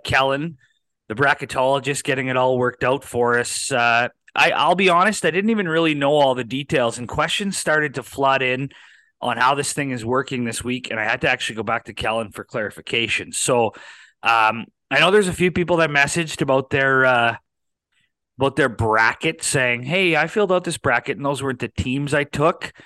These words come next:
In that circumstance, it was because if you filled out multiple brackets, which some people tried to do, we, uh, we deleted duplicates, and we went with their first original entry. So I know there's people who maybe tried to get a little sneaky,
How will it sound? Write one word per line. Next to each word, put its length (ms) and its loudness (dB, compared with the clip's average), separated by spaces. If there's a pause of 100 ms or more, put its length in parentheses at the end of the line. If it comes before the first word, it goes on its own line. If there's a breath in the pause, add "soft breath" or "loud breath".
(440 soft breath)
In 100 -4
that 220 0
circumstance, 760 2
it 60 0
was 160 -2
because 380 -2
if 100 -4
you 100 -4
filled 320 2
out 200 4
multiple 760 4
brackets, 580 2
which 140 -6
some 320 -2
people 340 -2
tried 420 0
to 60 -6
do, 400 0 (920 loud breath)
we, 360 0
uh, 320 2
we 140 -2
deleted 500 -2
duplicates, 760 -2
and 120 -2
we 80 -2
went 200 -2
with 160 -2
their 160 0
first 580 -4
original 720 0
entry. 480 -4
So 400 -2 (500 loud breath)
I 80 -6
know 140 0
there's 180 -4
people 260 -4
who 60 -2
maybe 240 -4
tried 280 -2
to 60 -4
get 120 -4
a 40 -6
little 160 -2
sneaky, 640 -6